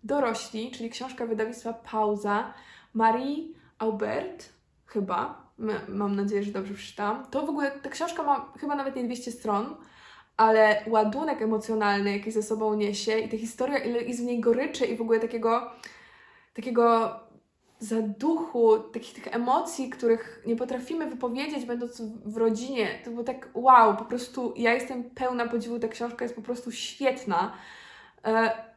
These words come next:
jestem zachwycona i to jest właśnie jedna z książek, która naprawdę zrobiła na mnie ogromne wrażenie i myślę, że gdybym ją czytała, bo akurat słuchałam jej w audiobooku, to zrobiłaby jeszcze większy, bo tam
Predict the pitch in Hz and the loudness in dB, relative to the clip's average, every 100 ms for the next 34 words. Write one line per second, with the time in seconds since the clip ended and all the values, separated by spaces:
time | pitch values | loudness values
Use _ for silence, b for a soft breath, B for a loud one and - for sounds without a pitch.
0 | _ 254 262 277 285 285 285 302 311 - | _ -8 -4 -2 -2 -4 -2 0 0 -2
1 | 254 262 269 269 285 285 285 - - 285 | -4 -4 -4 -4 -6 -4 -6 -6 0 0
2 | 285 294 269 254 254 269 247 262 254 247 | 0 -4 -6 -6 -2 0 2 4 2 0
3 | - 240 254 254 254 247 233 233 262 269 | -4 -2 0 0 0 -4 -2 0 2 2
4 | 220 208 208 202 220 220 233 - 247 233 | 2 2 2 2 0 0 -4 -4 -6 -4
5 | 233 233 220 - - 302 - B B B | -2 0 0 -2 2 4 4 B B B
6 | _ 220 214 - 214 226 220 - 247 233 | _ -2 -2 -4 -4 -2 -2 -2 -2 0
7 | 226 220 226 320 311 247 B B - 240 | 2 0 0 -4 -4 -8 B B -10 -4
8 | 247 240 247 233 240 240 233 226 214 214 | -2 0 -2 -2 -2 -2 -2 -4 -2 -2
9 | 214 220 214 220 220 220 208 - | -2 -2 -2 -2 -4 -4 -6 -12